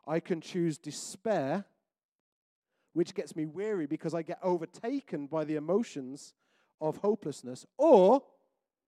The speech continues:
I choose joy. I choose joy. I'm not waiting for a feeling to catch me up and go, "Oh, I just feel so great about the crappiness of society right now.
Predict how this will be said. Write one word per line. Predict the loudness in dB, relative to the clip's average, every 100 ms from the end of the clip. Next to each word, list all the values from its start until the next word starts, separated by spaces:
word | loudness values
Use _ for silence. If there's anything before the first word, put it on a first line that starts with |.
| _ _ _ _ _ -14
I | -14
choose | -4 -2 -2
joy. | -4 2 2 2 -8 _ _ _ _ _ _ _ _ _ _ _ _ _ -18
I |
choose | -10 -4 -4
joy. | -2 0 0 0 -12 _ _ _ _ _ _ _ _ _ _ _ _ _ _ _
I'm | -8
not | -4 0
waiting | 0 0 -4 -10
for | -6 -6
a |
feeling | -6 -4 -2 -2 -4 -10
to | -14
catch | -14 -14 -10
me | -4
up | -4 -6 _ _ _ _
and | -12 -4
go, | -2 -2 -4
"Oh, | -4 -4 _ -20 _
I | -12
just | -12 -8
feel | -2 -2
so | -2 -4 -4
great | -6 -8 -6 -10 _ _ _
about | -10 -8
the | -8
crappiness | -12 -10 -10 -12 -14
of | -16
society | -14 -12 -10 -10 -12 -14
right | -14 -16
now. | -20 -20